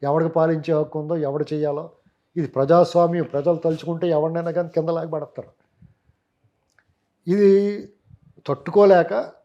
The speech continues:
ఎన్నికలైన తర్వాత కూడా ఆ ఉక్రోషాన్ని ఆపుకోలేక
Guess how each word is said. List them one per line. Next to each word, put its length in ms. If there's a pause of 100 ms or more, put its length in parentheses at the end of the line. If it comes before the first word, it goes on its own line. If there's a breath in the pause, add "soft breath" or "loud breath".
(680)
ఎన్నికలైన 520
తర్వాత 220
కూడా 180
ఆ 40
ఉక్రోషాన్ని 600
ఆపుకోలేక 720